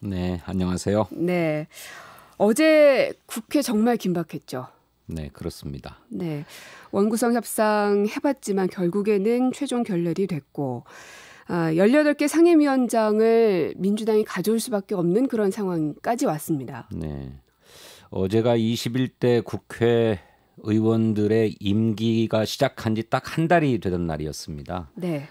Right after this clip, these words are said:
Speaker 1: 한 달 동안 국회가 공전하고 있었는데,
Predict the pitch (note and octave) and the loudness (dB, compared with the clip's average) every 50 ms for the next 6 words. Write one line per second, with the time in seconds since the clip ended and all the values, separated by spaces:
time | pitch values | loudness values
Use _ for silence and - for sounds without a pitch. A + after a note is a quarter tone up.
0 | _ _ _ - - - B2+ C#3 C3+ D3 D3 C3+ - - B2+ B2 A#2 A2+ A2 G2+ | _ _ _ -14 -6 -4 -2 2 2 2 2 2 0 -2 -2 0 0 -2 -2 -4
1 | - - - - - A2 G2+ G#2 G2+ F#2+ F2+ E2+ D#2+ - - F#2 F#2+ F2+ F2 G2 | -6 -10 -16 -10 -4 -4 0 0 2 0 0 -2 -4 -6 -6 -4 -4 -2 -2 -4
2 | F#2+ F#2 E2+ F2 F2 E2 - - E2 D#2+ D#2 D2+ D2 D2 C#2+ F2 F#2+ F#2 D#2+ C2+ | -4 -4 -4 -4 -4 -4 -4 -6 -6 -6 -6 -6 -6 -6 -4 -4 -2 -2 -4 -6
3 | B1 | -8